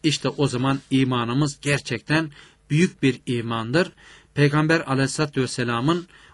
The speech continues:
o yedi sınıf insan Allah'ın gölgesiyle gölgelenecek dendiğinde, işte kendisine haram bir iş teklif edilince "Ben Allah'tan korkarım." diyen,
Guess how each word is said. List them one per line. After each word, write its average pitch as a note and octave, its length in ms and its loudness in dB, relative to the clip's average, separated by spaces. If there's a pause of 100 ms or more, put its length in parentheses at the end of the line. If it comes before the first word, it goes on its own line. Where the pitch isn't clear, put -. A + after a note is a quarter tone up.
o C#3 360 2
yedi C#3 340 0
sınıf C3 320 -4
insan C3 560 -2
Allah'ın C3+ 440 2
gölgesiyle B2+ 600 0
gölgelenecek B2 840 -2
dendiğinde, A#2+ 760 -2
işte A#2+ 420 -4 (600)
kendisine C#3+ 440 2
haram C#3 440 2
bir B2 80 0
iş B2 160 -4
teklif A#2+ 380 -6
edilince B2 480 -2
"Ben C3+ 220 0
Allah'tan A#2+ 520 -4
korkarım." B2 600 -4
diyen, B2+ 340 -4